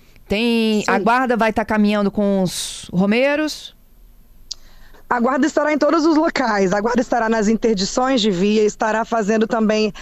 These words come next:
Speaker 2: a regulação, né, da, de, da romaria, indo na ponta, assim como encerra a fila também, né, pra poder dar segurança pras pessoas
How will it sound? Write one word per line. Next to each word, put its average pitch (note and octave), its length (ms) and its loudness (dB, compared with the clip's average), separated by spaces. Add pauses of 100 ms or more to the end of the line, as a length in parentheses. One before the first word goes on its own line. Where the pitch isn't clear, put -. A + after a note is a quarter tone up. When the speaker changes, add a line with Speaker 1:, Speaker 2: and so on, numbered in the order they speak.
(180)
Speaker 2:
a A3 160 0
regulação, B3+ 760 0
né, B3+ 240 -2 (320)
da, G#3+ 580 0
de, F3+ 160 -6
da A#3 160 -2
romaria, A#3+ 540 2
indo A3 180 2
na A3 120 0
ponta, B3+ 600 -4 (220)
assim A#3 180 -2
como C4 220 2
encerra C4+ 380 0
a - 20 -4
fila B3 320 -2
também, A3+ 320 0
né, B3+ 140 2
pra A3+ 160 -4
poder A3 220 0
dar A#3 100 2
segurança A3+ 520 0
pras A3 200 -4
pessoas A3+ 680 0